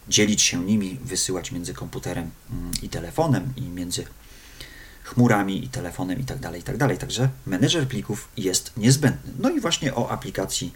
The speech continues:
menedżer plików, File Manager mówić dzisiaj będziemy.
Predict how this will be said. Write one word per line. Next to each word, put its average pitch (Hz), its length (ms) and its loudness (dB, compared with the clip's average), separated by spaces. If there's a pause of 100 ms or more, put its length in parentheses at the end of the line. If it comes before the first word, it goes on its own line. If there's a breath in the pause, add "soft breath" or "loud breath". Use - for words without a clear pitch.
(100)
menedżer 120 460 2
plików, - 500 -4
File 92 340 -2
Manager 92 520 -4 (100)
mówić - 440 -2
dzisiaj 117 220 -2
będziemy. 170 460 0